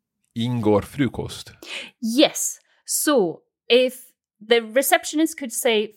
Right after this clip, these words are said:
Speaker 2: frukost ingår to you and just say that breakfast is included. But if you are asking, uh,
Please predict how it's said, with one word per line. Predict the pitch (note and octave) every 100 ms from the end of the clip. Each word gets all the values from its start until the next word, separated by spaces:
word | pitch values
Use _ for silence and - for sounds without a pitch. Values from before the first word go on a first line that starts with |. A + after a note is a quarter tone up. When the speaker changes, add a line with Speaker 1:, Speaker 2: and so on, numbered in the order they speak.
| -
Speaker 2:
frukost | B3+ - A3+ -
ingår | A3+ F#3+ G#3+ F#4 -
to | A3
you | G#3 D4
and | D4 G3+
just | G3+ G#3
say | - F#3+
that | E3+ E3+ - _ -
breakfast | F#3+ - F3
is | F3 E3
included. | D#3 E3+ D#3 D#3 - _ - -
But | G#3
if | - A3 A#3
you | C#4 D4+ C#4+ C4+ _ -
are | G#3 G3 F#3+ -
asking, | D#4 F4+ - - F3+ F3 F#3 _ -
uh, | E3+